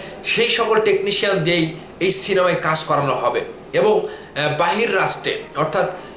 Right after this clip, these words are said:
ইন্ডিয়াতেই হতে পারে কিংবা আমেরিকাতে হতে পারে, সেখানে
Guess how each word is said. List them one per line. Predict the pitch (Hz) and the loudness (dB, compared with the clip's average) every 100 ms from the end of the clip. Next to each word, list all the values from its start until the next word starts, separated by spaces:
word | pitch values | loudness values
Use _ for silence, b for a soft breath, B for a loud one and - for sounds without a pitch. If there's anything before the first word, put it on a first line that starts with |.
| B - | B -2
ইন্ডিয়াতেই | 202 220 254 247 240 226 | 0 2 2 4 4 4
হতে | 175 170 180 | 2 2 2
পারে | 160 156 | 4 2
কিংবা | 156 165 165 | 0 0 2
আমেরিকাতে | 147 165 170 175 170 | 2 2 2 0 0
হতে | 156 151 | 0 0
পারে, | 151 143 170 | 2 2 2
সেখানে | - 165 202 190 | 0 0 0 0